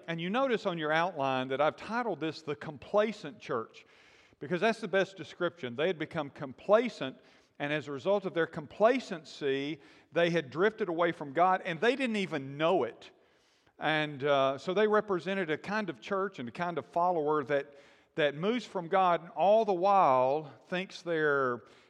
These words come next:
uh, lockstep with God and what He wants for their life. The Barna Research Group, which is a, probably the most preeminent and prominent, uh, a Christian polling organization in the world,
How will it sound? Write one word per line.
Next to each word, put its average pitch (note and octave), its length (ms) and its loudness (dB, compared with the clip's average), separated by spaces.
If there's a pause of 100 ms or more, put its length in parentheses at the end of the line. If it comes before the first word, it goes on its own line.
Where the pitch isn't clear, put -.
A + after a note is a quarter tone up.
(160)
uh, A#2+ 560 0
lockstep D#3+ 920 2
with C#3 160 -6
God C3+ 340 2
and A#2 140 -8
what C3 140 -2
He C#3+ 120 -10
wants C3 300 -6
for A#2+ 120 -12
their A#2 160 -2
life. A#2 280 0 (640)
The E3 80 -6
Barna A3 320 4
Research G3 460 0
Group, D3 260 -6
which D#3 220 -6
is D3+ 320 -4
a, C#3 340 4 (400)
probably F#3+ 480 2
the C#3 120 -6
most D3 260 -4
preeminent D#3 720 -2
and C3 180 -8
prominent, D#3 540 0 (580)
uh, B2+ 480 2 (220)
a C3+ 100 -6
Christian E3 520 -2
polling E3 440 2
organization C#3 840 -2
in F#3+ 200 -2
the D3+ 100 -2
world, B2+ 520 2